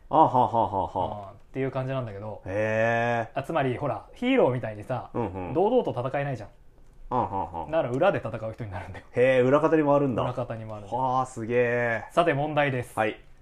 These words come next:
Speaker 2: このグレイソン、
Speaker 1: うんうん。
Speaker 2: ライター誰でしょうか？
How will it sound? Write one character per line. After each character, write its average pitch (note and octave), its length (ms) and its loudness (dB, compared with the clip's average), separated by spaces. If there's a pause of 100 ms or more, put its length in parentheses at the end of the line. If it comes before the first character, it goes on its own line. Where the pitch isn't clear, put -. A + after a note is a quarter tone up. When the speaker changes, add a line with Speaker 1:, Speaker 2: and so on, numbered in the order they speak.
(260)
Speaker 2:
こ D#3+ 140 0
の D3+ 280 2 (180)
グ C3 120 -2
レ E3+ 120 6
イ D3+ 40 0
ソ A#2 120 -6
ン、 G#2 80 -12 (100)
Speaker 1:
う B2 60 -6
ん - 20 -4
う G2+ 40 -4
ん。 E2+ 280 -10 (340)
Speaker 2:
ラ C3 160 2
イ D3 80 -4
タ C#3+ 160 4
ー C3 40 0
誰 C#3 200 0
で G#2+ 100 -6
し - 120 -10
ょ G#2 40 -6
う G2+ 40 -10
か？ - 160 -14